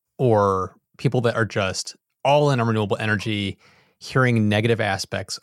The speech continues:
of the technologies is, doesn't exist to them. And if you say anything negative,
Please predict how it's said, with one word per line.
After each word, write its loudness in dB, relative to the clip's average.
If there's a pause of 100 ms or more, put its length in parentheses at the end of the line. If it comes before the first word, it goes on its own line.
(100)
of -6
the -10
technologies -8
is, -10 (160)
doesn't 2
exist -2
to -10
them. -16
And -6
if -8
you -6
say -4
anything -2
negative, -4